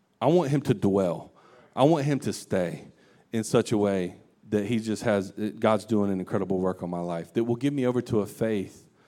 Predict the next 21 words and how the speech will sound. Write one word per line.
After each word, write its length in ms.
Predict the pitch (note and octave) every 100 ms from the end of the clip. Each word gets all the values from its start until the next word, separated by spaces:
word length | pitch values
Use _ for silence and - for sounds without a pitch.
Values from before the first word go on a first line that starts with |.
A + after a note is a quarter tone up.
| _ _ _ _ _ _
that 100 | A2+
will 180 | A2 G#2
allow 400 | G2 G2+ G2+ G2+
for 180 | - G2+
me 140 | A2
to 80 | A2
believe 760 | F2+ F#2 B2 C3 F2 E2+ - _ _ -
that 100 | G#2
he 80 | A2+
can 160 | G2+
resurrect 400 | F#2+ G2 G2+ G2+
my 100 | F#2+
son." 520 | F2+ - A#2+ A#2 F2 E2+ - - - - _ _ _ _ _ _ _ _ _ _ _ _
But 120 | B2
it 80 | B2+
didn't 200 | D3 A2
start 380 | - D#3+ D#3+ -
there. 240 | F2 F2
It 60 | G2+
started 520 | - B2+ C#3+ A#2 G#2
with, 500 | F#2+ F#2 F2+ -